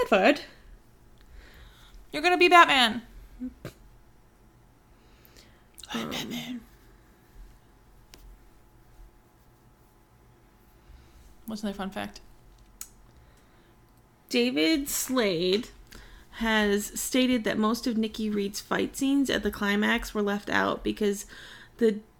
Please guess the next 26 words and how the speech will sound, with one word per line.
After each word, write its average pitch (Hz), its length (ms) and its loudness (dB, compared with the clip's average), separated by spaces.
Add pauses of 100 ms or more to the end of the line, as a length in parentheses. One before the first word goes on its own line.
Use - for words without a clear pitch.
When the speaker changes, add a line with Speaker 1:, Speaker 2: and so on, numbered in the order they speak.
(140)
Speaker 1:
dailies 240 540 4
that - 220 0
came 226 280 -2
back 202 280 2
from 220 180 -2
the 208 100 2
lab 202 340 2
were 214 160 0
underexposed 214 1300 0
and 214 200 0
the 214 80 0
shooting 233 460 0
schedule 208 500 0
would 202 140 0
not 208 180 0
allow 208 280 0
him 202 240 -2 (360)
and 214 180 4
the 202 60 4
crew 233 420 -2
to 214 140 2
reshoot 208 440 -2
her 208 100 -8
parts. - 600 -6 (280)
Speaker 2:
Rude! 466 640 10 (420)
Speaker 1:
Right? 214 540 2